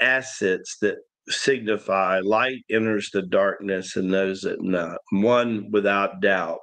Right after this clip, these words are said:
was the nativity. There, there was, there was no doubt about it. But even the nativity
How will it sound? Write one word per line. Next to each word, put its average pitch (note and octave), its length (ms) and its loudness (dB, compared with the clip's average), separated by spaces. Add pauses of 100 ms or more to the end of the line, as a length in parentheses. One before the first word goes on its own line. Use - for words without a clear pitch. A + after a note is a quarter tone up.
was F#2+ 340 -2 (400)
the G#2+ 120 4
nativity. G#2+ 800 0 (300)
There, G2+ 480 2
there A2 200 4
was, G2+ 280 -2 (420)
there A2+ 140 4
was G#2 220 0
no A2+ 280 4
doubt G2+ 380 2
about F2 320 -6
it. F#2 120 -8
But A2+ 340 2 (1080)
even F3 400 4
the D3 100 2
nativity A2+ 1080 0